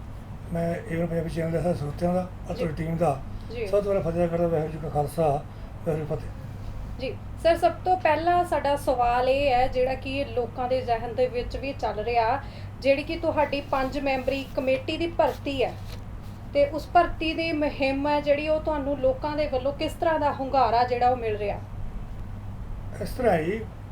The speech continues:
Speaker 1: ਜੋ ਦੋ ਦਸੰਬਰ ਦੋ ਹਜ਼ਾਰ ਚੌਵੀ ਨੂੰ
Speaker 2: ਜੀ।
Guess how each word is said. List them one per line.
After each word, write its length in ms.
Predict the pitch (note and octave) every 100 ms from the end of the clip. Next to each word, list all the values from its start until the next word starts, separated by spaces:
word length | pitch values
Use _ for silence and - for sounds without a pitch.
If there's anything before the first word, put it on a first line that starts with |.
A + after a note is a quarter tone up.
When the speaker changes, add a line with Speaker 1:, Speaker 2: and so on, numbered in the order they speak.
| - - - - E3+
Speaker 1:
ਜੋ 140 | G3+
ਦੋ 540 | E3 F3 G3 G#3 G#3+ G3+ -
ਦਸੰਬਰ 800 | D#3+ D#3+ F3 F#3+ G3+ G3+ G3+ G3+ - - - - - - -
ਦੋ 180 | D#3 E3+
ਹਜ਼ਾਰ 160 | F#3+
ਚੌਵੀ 400 | F3 E3+ E3+ G3
ਨੂੰ 260 | F#3+ D3 D3 - -
Speaker 2:
ਜੀ। 260 | A#3+ B3